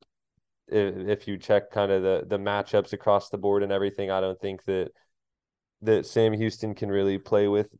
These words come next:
U tep's personnel, but, but I've been, I've been wrong before.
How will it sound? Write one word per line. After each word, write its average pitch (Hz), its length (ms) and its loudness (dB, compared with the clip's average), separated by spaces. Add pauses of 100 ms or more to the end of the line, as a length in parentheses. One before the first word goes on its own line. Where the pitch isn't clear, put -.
(380)
U 107 160 -8
tep's 107 300 2
personnel, 104 640 0
but, 101 320 0 (460)
but 101 280 0 (100)
I've 107 160 2
been, 107 340 2
I've 110 120 -2
been 113 160 4
wrong 113 240 4
before. 104 520 -4